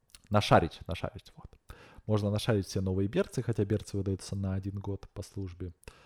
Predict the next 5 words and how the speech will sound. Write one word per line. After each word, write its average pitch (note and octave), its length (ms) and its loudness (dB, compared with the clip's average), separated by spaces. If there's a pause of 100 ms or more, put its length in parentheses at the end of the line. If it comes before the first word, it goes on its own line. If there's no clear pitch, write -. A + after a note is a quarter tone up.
(380)
Вот, F#2 300 -6
можно F2+ 260 -4
нашарить F#2 580 -6
новую F2 500 -6 (300)
форму. A#2+ 580 -6